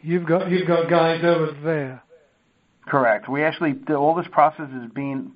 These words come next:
Speaker 2: I would probably say one percent is being done here in the New York area, uh, for local customers that want that refresh product, you know, thinking that it's a much better product than frozen. But Ash, honestly, the better product is coming out of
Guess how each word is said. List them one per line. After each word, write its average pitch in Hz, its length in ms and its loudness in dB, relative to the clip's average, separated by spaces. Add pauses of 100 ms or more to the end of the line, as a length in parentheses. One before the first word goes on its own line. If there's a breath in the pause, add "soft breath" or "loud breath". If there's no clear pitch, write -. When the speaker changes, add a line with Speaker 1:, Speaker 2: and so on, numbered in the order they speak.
Speaker 2:
I - 140 -2
would 339 180 -4
probably 151 260 0
say 143 80 -2
one 131 320 0
percent 127 440 -4
is 110 140 -12
being 131 260 -2
done 123 160 0
here 127 120 -4
in 123 60 -6
the 120 100 -4
New 120 140 -2
York 117 260 0
area, 113 460 2 (320 loud breath)
uh, 120 340 4
for 120 80 -8
local 131 400 -4
customers 123 720 -2
that 117 300 -4
want 127 300 -2
that 113 240 0
refresh 123 500 -2
product, 120 460 2 (560 loud breath)
you 131 80 -6
know, 113 280 -4
thinking 131 360 -6
that 123 220 4
it's 117 160 -14
a 123 40 -4
much 123 280 -2
better 120 180 0
product 123 440 0
than 113 240 -8 (200)
frozen. 127 520 -4 (300 loud breath)
But 120 160 2
Ash, 135 280 0
honestly, 143 600 -2 (100)
the 131 60 -4
better 143 400 0
product 139 460 0
is 120 80 -10 (180)
coming 131 180 -2
out 120 140 2
of 107 60 -10